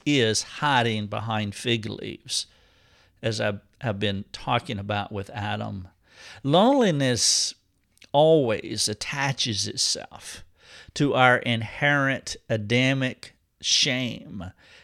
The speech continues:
guilt, and fear. I, I call this our,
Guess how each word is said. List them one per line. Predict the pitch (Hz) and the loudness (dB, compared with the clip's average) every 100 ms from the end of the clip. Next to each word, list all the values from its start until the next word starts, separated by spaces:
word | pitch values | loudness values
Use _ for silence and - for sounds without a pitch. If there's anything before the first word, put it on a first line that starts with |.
| - 113 | -10 -6
guilt, | 104 135 127 117 - | 2 4 6 4 -2
and | 117 104 | -6 -6
fear. | - - 120 95 95 | -4 -2 0 0 4
I, | 131 135 | 4 4
I | - | 2
call | 123 - 170 165 | -2 0 2 2
this | 147 120 - | 4 2 2
our, | 123 117 | 2 2